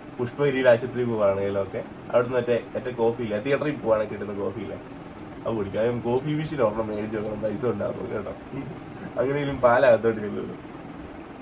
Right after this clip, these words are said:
എന്നോട് പറഞ്ഞൊരു ആഗ്രഹമാണ്, ഏറ്റവും വലിയൊരു ആഗ്രഹം എൻ്റെ അടുത്ത് പറഞ്ഞാണ്, "അച്ഛൻ എനിക്കൊരു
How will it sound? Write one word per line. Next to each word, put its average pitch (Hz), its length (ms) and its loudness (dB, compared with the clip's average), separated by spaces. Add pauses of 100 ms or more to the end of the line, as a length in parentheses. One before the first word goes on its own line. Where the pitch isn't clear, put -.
(720)
എന്നോട് 123 280 2
പറഞ്ഞൊരു 165 400 6
ആഗ്രഹമാണ്, 143 380 6
ഏറ്റവും 135 260 -2
വലിയൊരു 143 300 -2
ആഗ്രഹം 123 240 2
എൻ്റെ 113 100 -2
അടുത്ത് 113 200 -2
പറഞ്ഞാണ്, 104 320 -4 (800)
"അച്ഛൻ 143 300 -6
എനിക്കൊരു 143 280 -6